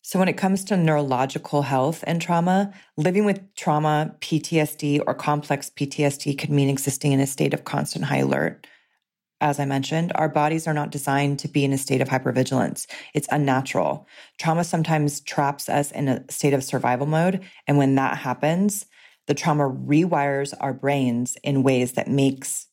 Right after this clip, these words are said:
healing far more complex. It's just a lot harder to make the change. The reptilian part of our brain stays primed for an attack. When your brain is in a constant stress mode, it trickles down and impacts other parts of the body.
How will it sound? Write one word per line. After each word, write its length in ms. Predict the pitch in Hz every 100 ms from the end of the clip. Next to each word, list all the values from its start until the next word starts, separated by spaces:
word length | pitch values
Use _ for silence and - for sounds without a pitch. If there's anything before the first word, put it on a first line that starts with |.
| _
healing 760 | - 127 127 139 190 214 220 -
far 340 | - - 147
more 180 | 139 131
complex. 720 | 131 107 101 - - - - - _ _ _ - -
It's 140 | 139
just 220 | 160 - -
a 60 | 147
lot 360 | 139 143 -
harder 220 | - 143
to 100 | 135
make 240 | 135 139 -
the 80 | -
change. 640 | - 143 117 85 - - - -
The 100 | -
reptilian 520 | 165 - - 202 202 190
part 180 | 165
of 80 | 160
our 80 | 156
brain 380 | 151 147 143 143
stays 560 | - - 147 147 147 - _ _ -
primed 560 | - 156 143 143 135 -
for 160 | - 139
an 60 |
attack. 520 | 131 131 135 107 - - - -
When 120 | 151
your 120 | 151 165
brain 480 | 139 147 151 170
is 180 | 180 151
in 80 | 151
a 60 | 143
constant 580 | 143 139 135 - 143
stress 720 | - - - 135 135 143 - 135
mode, 480 | 127 120 127 165 - - -
it 120 | 143
trickles 360 | - 160 170 160
down 360 | 143 139 143 156
and 120 | 147
impacts 540 | 151 151 135 127 - -
other 180 | 165 135
parts 280 | 143 135
of 40 | -
the 60 |
body. 480 | 131 123 113 - 131